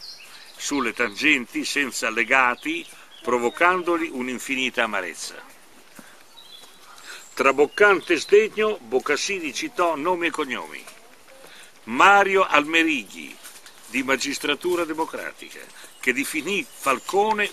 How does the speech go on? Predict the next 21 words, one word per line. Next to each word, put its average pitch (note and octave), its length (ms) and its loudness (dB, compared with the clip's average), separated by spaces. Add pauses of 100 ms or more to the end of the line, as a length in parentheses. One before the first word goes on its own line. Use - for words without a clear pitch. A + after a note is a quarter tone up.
un A#2+ 180 -4
nemico D3+ 400 -2
politico. G2 520 -10 (1800)
E D#3 180 2
quelli B2+ 500 4 (140)
del G#2+ 140 -4
Consiglio B2 520 -4
Superiore D3 480 -2
della C#3+ 140 0
Magistratura G3 800 -4 (400)
che F3+ 160 4
accusarono E3 880 2
di C#3 160 -4
essersi C#3 560 0
svenduto C3+ 720 -4 (280)
al E3 180 4
governo C3+ 600 2
e C#3 120 0
al C#3 100 4
ministro C3+ 500 -4
Martelli. A#2 640 2